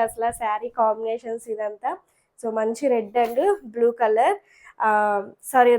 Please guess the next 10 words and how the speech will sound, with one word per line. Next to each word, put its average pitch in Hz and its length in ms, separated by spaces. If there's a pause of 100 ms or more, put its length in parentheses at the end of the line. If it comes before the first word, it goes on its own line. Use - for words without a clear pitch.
రెడ్ 233 260
కాదు 285 160 (140)
పింక్ 349 320
అండి 254 220
ఇది, 302 140 (180)
పింక్ 269 340
కలర్. 254 320 (200)
So 302 100 (120)
బుక్ - 240
చేసుకునేటప్పుడు 262 640